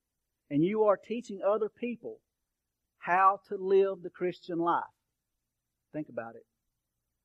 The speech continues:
Now, you might not be doing a good job, but you're teaching them. People look at your life. They look at what you say. They pay attention. I'm not gonna ask anybody to raise their hands,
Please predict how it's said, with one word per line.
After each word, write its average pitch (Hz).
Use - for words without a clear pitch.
Now, 127
you 135
might 165
not 175
be 175
doing 180
a 202
good 226
job, 262
but 117
you're 135
teaching 143
them. 107
People 175
look 196
at 170
your 180
life. 180
They 143
look 170
at 180
what 180
you 170
say. 185
They 147
pay 190
attention. 208
I'm 160
not 214
gonna 196
ask 185
anybody 165
to 151
raise 147
their 147
hands, 123